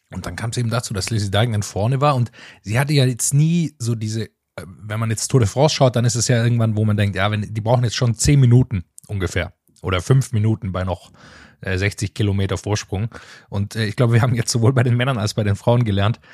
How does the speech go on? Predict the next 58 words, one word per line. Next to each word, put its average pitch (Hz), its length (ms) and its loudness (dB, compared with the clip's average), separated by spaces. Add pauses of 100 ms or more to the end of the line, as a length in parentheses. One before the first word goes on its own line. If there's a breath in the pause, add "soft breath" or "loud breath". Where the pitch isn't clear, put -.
(160 loud breath)
dass - 160 -2
man 120 160 2
diesen 139 240 0
Vorsprung 131 320 -2
nicht 120 160 -2
braucht 107 240 -2
bei 90 120 -6
Paris-Roubaix, 92 600 -4
gerade 101 220 0
bei 92 140 -2
schlechtem 95 420 -4
Wetter. 110 260 -4 (420 soft breath)
Weil, 113 360 2
wie 147 60 4
du 127 100 -2
gesagt 117 340 -2
hast, - 320 -4
ähm, 104 400 -10
man 110 220 -6
das - 180 -6
gar 123 140 2
nicht 131 80 0
so 113 80 -2
ausnutzen 120 400 -2
kann, 87 260 -2
wenn 95 160 -2
man 87 200 -4 (240)
mehrere 107 420 0
Leute 98 340 2
in 87 60 -2
der 87 80 -4
Gruppe 92 260 -6
ist, - 180 -6
weil 104 220 0 (320 loud breath)
wir 98 80 -2
haben 95 80 0
gesehen, 107 320 -2
in 104 80 -4
der 95 100 -2
Gruppe 127 280 -2
dahinter, 143 500 0
da 107 180 -4
war, 92 360 -2 (360)
ähm, 78 520 -16
Jumbo 104 300 0
Visma 123 520 0
war 104 120 -2
mit 107 160 -2
drei 107 260 0
vertreten, 101 560 -4
S 87 160 -4
D 101 100 -4
Works 113 360 2
mit 107 180 -6
drei, 101 340 0
Movistar 117 560 0
mit 110 180 -2
drei, 104 340 -2